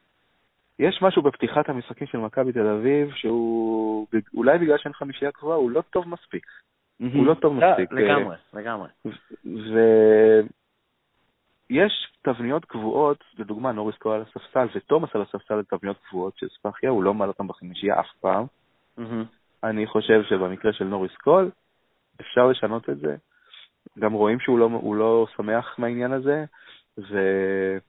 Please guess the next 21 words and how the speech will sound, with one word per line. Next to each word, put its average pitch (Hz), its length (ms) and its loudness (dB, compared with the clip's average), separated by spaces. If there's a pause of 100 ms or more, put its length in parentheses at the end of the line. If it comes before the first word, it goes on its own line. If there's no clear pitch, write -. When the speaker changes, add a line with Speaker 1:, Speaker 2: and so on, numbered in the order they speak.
(760)
Speaker 1:
והניסיונות 113 580 -2
האלה 120 300 4
עם, 101 280 -6
אה, 98 480 -6
זוסמן 139 460 -4
זה 110 60 -4
נחמד, 143 500 2 (120)
אבל 101 260 -2
זוסמן 170 380 0 (480)
צריך - 160 2
להתפתח 139 440 -2
כשחקן, 151 580 0 (280)
נראה 127 320 0
לי, 185 200 -2 (680)
במקומות 131 440 -4
אחרים. 110 340 -8 (180)
כן, 160 280 -2
ביורוליג, 127 600 2
במשחקים 104 500 -10
אחרים, 113 460 -6
בבית, 107 640 0